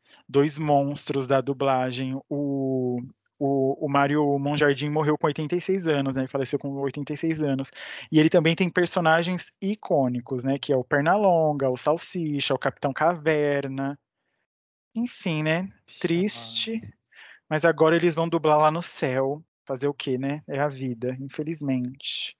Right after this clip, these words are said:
Speaker 1: Mas e vocês? Mais notícias aí pra gente comentar?
Speaker 2: Falando em, agora vamos mudar de canal, já que o Manuel não quer que fale do S B T. Vamos fa-, e já que a gente tá falando do MasterChef, que é na Band,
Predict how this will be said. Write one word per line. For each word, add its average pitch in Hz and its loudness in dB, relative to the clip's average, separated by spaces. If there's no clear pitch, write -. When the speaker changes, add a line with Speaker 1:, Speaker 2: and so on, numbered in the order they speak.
Speaker 1:
Mas 165 2
e 175 4
vocês? 165 4
Mais 151 2
notícias 147 2
aí 147 4
pra 139 0
gente 135 -4
comentar? 131 0
Speaker 2:
Falando 311 8
em, 277 6
agora 226 8
vamos 247 6
mudar 240 8
de - 2
canal, 214 6
já 202 4
que - -10
o 208 -4
Manuel 190 6
não 190 0
quer 190 -2
que - -18
fale 160 4
do 160 4
S 160 2
B 180 0
T. 220 4
Vamos 233 4
fa-, 233 6
e 208 6
já 214 4
que 208 -4
a 226 -2
gente 208 -6
tá 202 2
falando 208 0
do 196 -4
MasterChef, 180 -2
que 247 -4
é 269 0
na 180 0
Band, 160 2